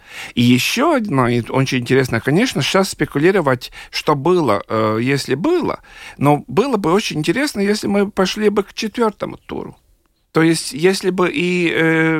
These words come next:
м, никто из кандидатов этих двух не прошел бы в третьем туре, что делал бы Объединенный список?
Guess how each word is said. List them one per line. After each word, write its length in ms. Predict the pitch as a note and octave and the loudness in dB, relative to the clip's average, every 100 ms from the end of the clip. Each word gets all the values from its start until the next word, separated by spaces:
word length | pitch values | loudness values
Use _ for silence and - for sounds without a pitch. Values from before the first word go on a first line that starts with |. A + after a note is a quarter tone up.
| D3 C3 | -4 -10
м, 380 | - D#2 B2+ D3 - - - | -14 -10 -6 -6 -8 -20 -6
никто 340 | D3 D#3 - F#3+ | -2 0 2 2
из 200 | E3 D3 | 2 0
кандидатов 640 | E3 D#3+ D#3+ F3 - D3 | -2 -2 0 0 0 -2
этих 260 | D#3 D3+ C#3+ | -4 -4 -8
двух 460 | D#3 B3 D#4 - B2+ | -6 -2 -2 -4 -6
не 160 | D3 | -4
прошел 480 | - B2+ - D3 B2+ | -2 -2 0 2 2
бы 320 | G#2+ A#2+ A2+ | 2 0 0
в 100 | - | -4
третьем 420 | - C3 B2+ A2 | -4 -4 -2 -4
туре, 300 | G#2+ B2+ G#2+ - - - - - | 0 0 0 -4 -12 -18 -18 -10
что 280 | - - C4 | -6 0 0
делал 400 | A3 A3 G#3 E3+ | 2 2 2 2
бы 220 | F3 E3+ | 0 0
Объединенный 540 | D3+ D3+ D#3 D#3 C#3 | 0 -4 -2 -2 -4
список? 420 | - - B2+ A#2 | -8 -8 -10 -12